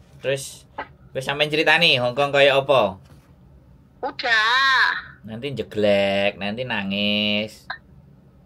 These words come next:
Speaker 2: Ih, <laughs> udah pernah ikut kerja di hotel,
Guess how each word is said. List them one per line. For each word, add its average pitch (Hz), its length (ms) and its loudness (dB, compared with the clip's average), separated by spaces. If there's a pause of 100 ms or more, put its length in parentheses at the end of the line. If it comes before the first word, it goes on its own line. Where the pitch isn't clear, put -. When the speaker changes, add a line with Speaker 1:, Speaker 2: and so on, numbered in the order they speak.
(480)
Speaker 2:
Ih, 233 320 -8 (800)
<laughs> - 800 -2
udah 415 240 -4
pernah 339 560 0
ikut 359 320 -8
kerja 262 540 -2
di - 100 -6
hotel, 220 440 -2